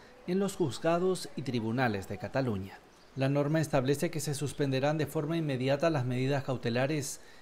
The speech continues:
y las órdenes de detención en vigor, pero hay discrepancias entre los juristas y los fiscales del Supremo que ejercieron la acusación en el juicio a la cúpula del procés, que han cuestionado que pueda hacerse de forma automática.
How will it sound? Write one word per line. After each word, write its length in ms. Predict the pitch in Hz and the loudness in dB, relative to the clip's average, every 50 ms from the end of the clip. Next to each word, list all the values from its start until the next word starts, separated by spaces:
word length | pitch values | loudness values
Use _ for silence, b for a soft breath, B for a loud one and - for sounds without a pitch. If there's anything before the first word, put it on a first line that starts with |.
| B - | B 2
y 60 | 175 | 4
las 200 | 185 185 - - | 4 4 4 2
órdenes 360 | 190 185 185 190 185 185 165 | 2 2 4 4 4 4 2
de 120 | 160 160 | 2 2
detención 460 | 143 135 131 - 156 143 - - 151 147 | 4 2 2 2 0 -2 0 0 0 0
en 140 | 135 120 | 0 2
vigor, 580 | 107 110 107 120 151 143 - - - B B B B B B B B B - | 0 0 0 2 4 4 2 2 -4 B B B B B B B B B -2
pero 180 | 127 127 143 | 2 4 4
hay 100 | 147 156 | 6 6
discrepancias 720 | 151 160 139 - 139 139 127 147 147 147 143 165 170 156 147 | 4 4 2 2 0 0 0 0 0 0 0 -2 -2 -2 -2
entre 240 | 156 147 135 127 131 | -2 -4 -2 0 0
los 160 | 127 120 - | 0 0 0
juristas 540 | - 143 143 175 151 - - - 117 - - | 0 0 2 2 2 0 -2 -4 -6 -4 -2
y 60 | 123 | -2
los 120 | 113 113 - | -2 -2 -4
fiscales 400 | - 110 - - 139 135 131 127 | -4 -6 -2 0 2 2 4 2
del 140 | 131 117 | 2 0
Supremo 580 | - - 117 - - 127 131 135 147 156 156 151 151 B B B B B | -2 -6 -6 -4 -2 -2 0 0 0 -2 -2 -4 -6 B B B B B
que 160 | - 170 165 151 | 2 2 4 4
ejercieron 640 | - - 135 110 95 - - 165 175 147 123 117 | 2 0 -4 -4 -4 -2 2 4 4 4 4 4
la 120 | 117 113 | 4 2
acusación 540 | 113 110 - 113 104 - 113 - - 131 135 | 0 0 -2 -6 -6 -6 -6 -4 -2 -2 0
en 140 | 139 139 127 | 0 0 0
el 80 | 113 101 | 0 -2
juicio 400 | - - 135 131 - - 165 151 | -2 -2 -2 -2 0 0 2 2
a 40 | |
la 140 | 131 113 104 | 4 2 0
cúpula 380 | - 123 110 - 131 120 117 113 | -2 -6 -6 -2 0 2 2 2
del 100 | 110 98 | 0 -2
procés, 600 | - - 107 95 - 160 156 135 - - - - B B B B B B B B - | -4 -6 -8 -4 -2 0 0 0 -2 -4 -10 -14 B B B B B B B B -4
que 100 | - 180 | -2 -2
han 100 | 180 180 | 0 0
cuestionado 680 | 170 190 180 180 - 160 147 143 156 165 170 175 170 | 0 0 0 0 -2 -2 0 0 0 2 0 0 0
que 140 | 175 143 127 | 0 -2 -2
pueda 480 | - - - 156 175 185 185 185 180 175 | -2 -2 0 2 2 4 4 4 2 2
hacerse 440 | 143 - 156 139 117 - - - | 0 2 0 0 0 0 -4 -4
de 160 | 113 107 101 95 | -4 -2 -4 -4
forma 360 | - - 120 110 107 107 101 | -2 -2 0 0 0 0 -2
automática. 840 | 101 98 95 - 139 143 127 127 107 - - 101 - - 98 95 - | -2 -4 -2 -2 0 2 2 2 2 0 -4 -10 -12 -12 -12 -12 -12